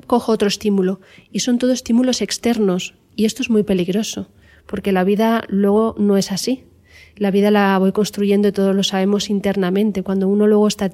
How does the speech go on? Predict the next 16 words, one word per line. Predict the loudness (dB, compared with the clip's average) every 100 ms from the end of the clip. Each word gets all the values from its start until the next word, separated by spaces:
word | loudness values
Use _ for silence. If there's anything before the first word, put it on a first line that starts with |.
| -2
muy | 2 2 0
triste, | -2 -2 -4 -4 -2
mal, | 0 -2 -4 -16 -20 -20 _ _
eh, | -10 -10 -4
no | 0 2
lo | 4 4
anima | 4 2 2
a | 2
un | 0
estímulo | 0 2 2 2
externo, | -2 -2 -2 -4 -6
por | 0 2 4
muy | 4 4
vistoso | 2 0 -2 -2 -2
que | -4
sea, | -4 -2 -2 -2